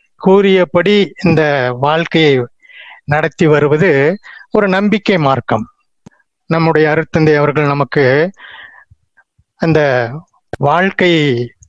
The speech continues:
அ, தத்துவத்திலே அஹ், தேவைகள் மூன்று,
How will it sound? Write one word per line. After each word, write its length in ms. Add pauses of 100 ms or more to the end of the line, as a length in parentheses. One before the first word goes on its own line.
(680)
அ, 180
தத்துவத்திலே 920 (480)
அஹ், 320 (280)
தேவைகள் 580
மூன்று, 540